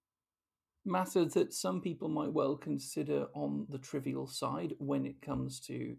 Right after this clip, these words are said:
uh, medical information. Uh, one's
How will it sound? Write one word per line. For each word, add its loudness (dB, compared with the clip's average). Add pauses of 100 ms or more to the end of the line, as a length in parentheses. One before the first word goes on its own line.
uh, -4
medical -6
information. -4 (540)
Uh, -4
one's -4